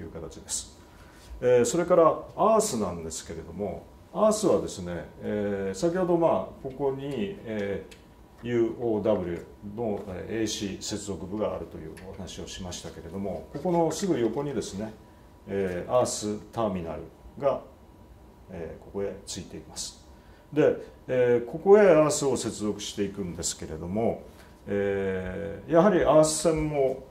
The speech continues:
えー、アイブイの五点五スケア、五点五スケアから八スケアになります。で、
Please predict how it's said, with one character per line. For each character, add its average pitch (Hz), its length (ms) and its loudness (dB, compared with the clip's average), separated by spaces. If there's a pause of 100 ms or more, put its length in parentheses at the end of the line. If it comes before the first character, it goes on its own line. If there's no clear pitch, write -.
え 110 200 -4
ー、 110 80 -4
ア 131 100 8
イ 139 60 2
ブ 135 180 -2
イ 110 60 2
の 98 400 -2
五 110 200 -2
点 95 200 -4
五 90 140 -6
ス - 180 -6
ケ 95 120 0
ア、 87 60 -6 (200)
五 107 180 -2
点 90 220 -6
五 87 80 -8
ス - 160 -6
ケ 113 160 2
ア - 180 -4 (200)
か 165 100 0
ら 151 260 2 (280)
八 101 200 -8
ス - 120 -6
ケ 80 140 -10
ア - 1120 -20
に - 240 -10
な - 80 -10
り - 80 -12
ま 80 100 -16
す。 - 300 -10 (640)
で、 151 240 4